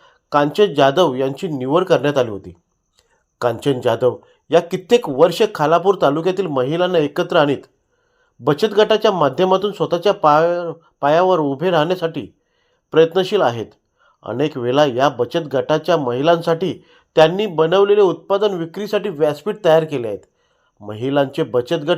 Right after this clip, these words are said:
तयार करून त्या महिलांना व्यवसायाबद्दल सर्व प्रकारची माहिती देत स्वतः आपले आयुष्य कशा प्रकारे घडवू शकतो यासाठी नेहमी सहकार्य करीत आल्या आहेत. खालापूरमधील अनेक महिलांना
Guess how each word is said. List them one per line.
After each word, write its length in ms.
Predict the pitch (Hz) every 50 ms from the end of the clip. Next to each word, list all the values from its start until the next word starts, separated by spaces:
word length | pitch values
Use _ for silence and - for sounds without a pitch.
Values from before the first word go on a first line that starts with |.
| - -
तयार 240 | 131 131 147 165 170
करून 380 | 170 185 190 190 165 - - - _ _ _ _ _ _ -
त्या 100 | 185 196
महिलांना 540 | 208 196 185 180 185 202 214 214 208 220 220
व्यवसायाबद्दल 760 | 196 175 175 170 165 156 - 214 214 202 175 202 190 214 202
सर्व 320 | 196 - 165 156 175 202
प्रकारची 460 | 190 - 165 160 170 185 190 185 226
माहिती 360 | 196 165 139 123 120 - 196 196
देत 180 | 165 180 147 - - _ _ _ _ _ _ _ _ -
स्वतः 240 | - 165 - 220 220
आपले 300 | 202 190 185 190 208 214
आयुष्य 500 | 190 156 175 185 190 180 - - 233 214
कशा 300 | - 185 170 170 214 208
प्रकारे 420 | 208 208 180 170 175 196 202 214
घडवू 300 | 175 123 123 135 175 214
शकतो 460 | - - 170 - - 151 123 - - _ _ _ _ _ _ -
यासाठी 540 | 101 110 131 156 170 165 170 160 160 175 170
नेहमी 360 | 135 127 135 139 151 185 196
सहकार्य 500 | - - 151 160 160 185 175 165 180 185
करीत 320 | 185 156 147 151 170 170
आल्या 220 | 156 127 131 139 123
आहेत. 200 | 107 104 98 - - _ _ _ _ _ _ _ _ _ _ _ _ _ -
खालापूरमधील 720 | - 107 110 120 123 - 147 139 127 127 120 113 147 165
अनेक 340 | 127 101 120 151 185 180 -
महिलांना 540 | 127 123 127 143 170 185 180 180 170 139